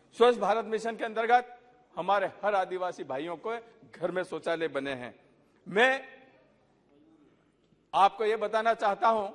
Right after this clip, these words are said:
कि सबसे ज्यादा अगर ध्यान दिया गया है तो शिक्षा को लेकर दिया गया है। मेरे हर एक विकासखंड में, मेरे लोकसभा क्षेत्र के हर विकासखंड में एकलव्य residential model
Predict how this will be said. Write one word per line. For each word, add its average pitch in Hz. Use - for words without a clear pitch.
कि 277
सबसे 269
ज्यादा 208
अगर 226
ध्यान 190
दिया 208
गया 190
है 226
तो 190
शिक्षा 226
को 226
लेकर 175
दिया 143
गया 117
है। 110
मेरे 233
हर 208
एक 320
विकासखंड 233
में, 151
मेरे 254
लोकसभा 233
क्षेत्र 247
के 285
हर 226
विकासखंड 226
में 175
एकलव्य 233
residential 208
model 190